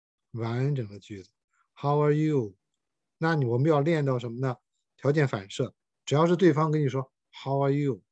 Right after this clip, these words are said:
那你脑子一听啊，毫不犹豫就要说什么呀？“Fine, thanks. Fine, thanks.” 像我去政府部门就是这样，先打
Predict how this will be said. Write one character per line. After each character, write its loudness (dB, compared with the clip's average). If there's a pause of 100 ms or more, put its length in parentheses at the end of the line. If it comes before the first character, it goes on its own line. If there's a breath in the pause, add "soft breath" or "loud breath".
(200)
那 -4
你 0
脑 -4
子 -6
一 0
听 -6
啊， -4
毫 -4
不 -2
犹 4
豫 2
就 0
要 2
说 -4
什 -12
么 -8
呀？ -8 (720)
“Fine, -2 (320)
thanks. -12 (720)
Fine, -4 (420)
thanks.” -14 (2500)
像 4
我 6
去 2
政 4
府 2
部 0
门 -2
就 0
是 0
这 -2
样， -4
先 -4
打 -2